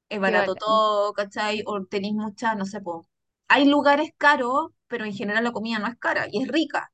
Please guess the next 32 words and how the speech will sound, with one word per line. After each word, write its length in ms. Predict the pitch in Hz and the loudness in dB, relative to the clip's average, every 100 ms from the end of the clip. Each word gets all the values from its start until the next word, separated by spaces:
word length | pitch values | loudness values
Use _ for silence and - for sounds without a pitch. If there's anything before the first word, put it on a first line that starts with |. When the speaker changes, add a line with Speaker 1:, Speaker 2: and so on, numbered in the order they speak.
| - | -14
Speaker 1:
y 100 | 196 | -10
te 140 | 214 | -4
llena. 440 | 240 269 175 - _ _ - | 0 0 -2 -12 _ _ -14
Entonces, 400 | 190 208 202 208 | -10 -8 -4 -4
y 100 | 202 | -2
aparte 340 | 196 - 220 233 | -2 -2 -2 -2
tenéis 180 | 220 | -6
que 80 | 226 | -6
aprovechar 380 | 220 214 202 226 | -4 -4 -6 -8
también 260 | 226 226 233 | -8 -8 -8
de 80 | |
probar 320 | 226 208 208 214 | -6 -6 -6 -6
hartas 220 | 220 220 | -10 -14
cosas 260 | 220 233 | -14 -14
distintas. 540 | 220 208 302 269 269 - _ _ _ _ _ _ _ - | -14 -8 -4 -4 -6 -18 _ _ _ _ _ _ _ -10
Speaker 2:
Claro. 380 | 214 226 220 220 233 | -4 -2 -2 -2 -4
Speaker 1:
Entonces, 260 | 214 202 | -4 -2
todas 280 | - 311 415 | 2 2 2
esas 220 | 440 415 | -2 -6
cosas 320 | - 392 392 370 | -6 -6 -6 -6
influyen. 640 | 359 294 226 185 - - _ _ _ _ _ _ | -8 -4 -4 -6 -10 -16 _ _ _ _ _ _
Hubo 200 | 226 233 | -2 4
alguien 240 | 226 220 269 | 4 4 2
que 80 | 285 | 2
preguntó 360 | 233 208 196 226 | -2 -4 -4 -6
así 160 | 262 | -4
como 160 | 247 240 | -4 -2
más 140 | 214 | 0
o 40 | 190 | 0
menos 200 | 196 226 | -2 -4
cuánto 260 | 214 233 | -6 -6
gasté. 580 | 240 269 - - 160 494 | -6 -6 -8 -8 -6 -8